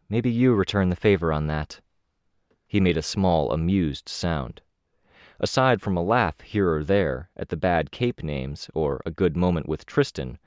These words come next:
I wasn't sure I'd ever seen that from him. "Sure,"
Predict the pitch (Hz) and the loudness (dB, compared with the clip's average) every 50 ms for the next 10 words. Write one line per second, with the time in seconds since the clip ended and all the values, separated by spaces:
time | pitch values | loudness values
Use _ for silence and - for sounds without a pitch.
0 | _ _ _ _ _ _ _ _ - - 98 143 180 202 - - - - - 160 | _ _ _ _ _ _ _ _ -4 0 0 0 0 0 -2 -4 -4 -2 0 2
1 | 180 127 90 78 78 76 92 90 98 - - - - 120 147 123 85 71 62 - | 2 4 4 2 2 2 0 -2 -2 -4 -6 -6 -4 -2 -2 -2 -2 -2 -4 -6
2 | _ - 78 64 60 64 - 50 - 92 - _ _ _ _ _ _ _ _ _ | _ -8 -8 -6 -6 -8 -10 -12 -12 -16 -20 _ _ _ _ _ _ _ _ _
3 | _ _ _ _ _ _ _ _ _ _ _ _ - - - 135 120 107 87 82 | _ _ _ _ _ _ _ _ _ _ _ _ -10 -2 2 4 4 4 4 0
4 | - | -4